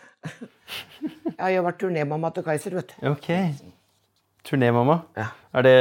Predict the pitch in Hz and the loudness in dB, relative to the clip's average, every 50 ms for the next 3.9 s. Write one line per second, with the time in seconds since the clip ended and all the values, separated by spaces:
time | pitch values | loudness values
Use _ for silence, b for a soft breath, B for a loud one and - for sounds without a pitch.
0 | 131 135 131 127 127 131 127 120 120 - 98 95 - - - 131 127 120 120 120 | 8 8 6 6 4 4 4 2 2 0 0 0 0 2 4 6 6 8 6 6
1 | 117 113 120 117 110 113 - - 120 113 113 110 110 - 156 170 165 - _ _ | 6 4 4 4 4 2 2 0 0 2 2 2 2 0 -2 -4 -6 -12 _ _
2 | _ _ _ _ _ _ - 90 92 90 73 67 62 69 80 82 82 65 - - | _ _ _ _ _ _ -20 -14 -10 -6 -4 -4 -2 -4 -4 -4 -6 -6 -6 -8
3 | 69 69 85 80 73 67 58 57 65 67 - - 92 67 - - - | -10 -8 -6 -4 -4 -4 -6 -6 -6 -8 -8 -8 -10 -10 -10 -10 -14